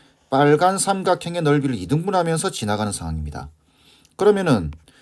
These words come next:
이 중점을 지날 수밖에 없는 거죠. 그죠? 어, 끝났습니다, 그러면. 자, 그러면 이 점의 좌표, 요 중점의 좌표는, 어, 삼 콤마 마이너스 일이라는 거 알겠죠?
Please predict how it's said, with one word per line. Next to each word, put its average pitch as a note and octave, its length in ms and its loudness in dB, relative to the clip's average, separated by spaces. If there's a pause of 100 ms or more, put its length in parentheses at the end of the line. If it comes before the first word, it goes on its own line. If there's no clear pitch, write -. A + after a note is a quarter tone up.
(200)
이 D#2 80 -10
중점을 G3+ 500 0
지날 B2+ 240 2
수밖에 D#3 320 -4
없는 F#2 220 -2
거죠. F2 360 -4 (640)
그죠? E3 300 -6 (300)
어, D#2+ 320 -6
끝났습니다, A#2 560 -2
그러면. E2 480 -6 (1800)
자, G#2+ 200 2
그러면 D#3+ 640 4 (480)
이 F#3+ 140 0
점의 G#3 260 4
좌표, F2+ 560 -6 (100)
요 A2+ 80 -4
중점의 F#3+ 520 0
좌표는, B2 680 -2 (480)
어, F#2 220 -8
삼 D3 260 -2
콤마 F#3 480 2
마이너스 B2 460 2
일이라는 D3 200 0
거 C3+ 100 0
알겠죠? A#2 520 -4